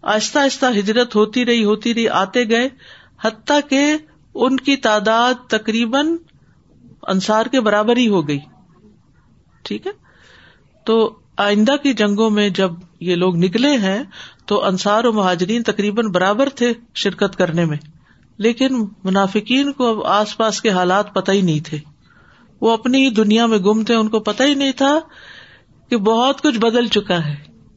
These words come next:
اس سے یہ بھی پتہ چلتا ہے کہ منافقین جو ہیں وہ حالات کی تبدیلی کا ادراک نہیں کر سکتے کہ world is changing۔ تو مومن جو ہوتا ہے وہ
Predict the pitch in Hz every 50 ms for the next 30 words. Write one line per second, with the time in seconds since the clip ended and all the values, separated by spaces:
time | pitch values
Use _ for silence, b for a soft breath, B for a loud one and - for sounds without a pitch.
0 | _ _ _ _ _ _ _ _ _ - 240 226 - - 269 262 262 294 311 339
1 | 359 349 330 330 320 302 - 294 269 247 - 269 262 285 294 285 - 254 247 233
2 | 226 220 214 220 226 220 - 254 277 302 311 294 302 294 269 262 277 302 311 311
3 | 302 277 262 240 220 202 208 208 208 214 220 233 247 247 - - - 254 254 202
4 | - 226 220 196 175 170 208 220 233 220 226 247 254 247 - - 247 262 254 -
5 | - 220 180 196 202 208 208 220 214 220 214 220 233 233 - 202 185 175 - 185
6 | 175 - - - 160 147 151 - - b b b b b b b b b _ _
7 | _ _ _ _ - - - 208 202 170 185 208 220 226 226 220 220 220 208 -
8 | - - 190 190 190 185 202 196 170 143 - - - - - - - _ _ _
9 | _ _ _ _ _ _ _ _ - 220 214 202 202 214 226 240 277 330 320 302
10 | 320 311 285 262 233 226 247 247 240 226 233 254 302 339 339 - b b b b
11 | b b b b b b _ _ - 202 220 262 285 302 320 339